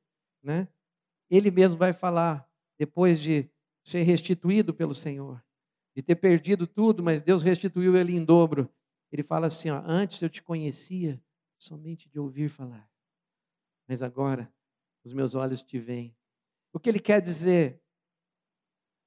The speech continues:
Que o nível de revelação e entendimento que ele tinha numa estação da vida dele, depois do sofrimento, depois da crise, se tornou outra completamente diferente.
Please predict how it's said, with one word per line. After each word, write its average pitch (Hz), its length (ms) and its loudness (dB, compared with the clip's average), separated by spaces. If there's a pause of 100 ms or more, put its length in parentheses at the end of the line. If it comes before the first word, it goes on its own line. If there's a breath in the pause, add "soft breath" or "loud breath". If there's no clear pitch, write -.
(720)
Que 175 60 -4
o 165 40 -2
nível 226 340 -2
de 214 80 0
revelação 180 720 0
e 190 40 -4
entendimento 165 600 -6
que - 80 -20
ele 135 140 -10
tinha 160 580 -12 (380)
numa 147 140 -12
estação 143 440 -14
da 139 80 -10
vida 123 240 -16
dele, 147 320 -18 (1040)
depois 175 400 -2
do 180 120 -4
sofrimento, 151 840 -6 (800)
depois 160 320 -6
da 156 140 -4
crise, 139 540 -6 (240)
se 165 100 -14
tornou 143 400 -6
outra 147 380 0
completamente 143 1000 -10
diferente. 113 640 -20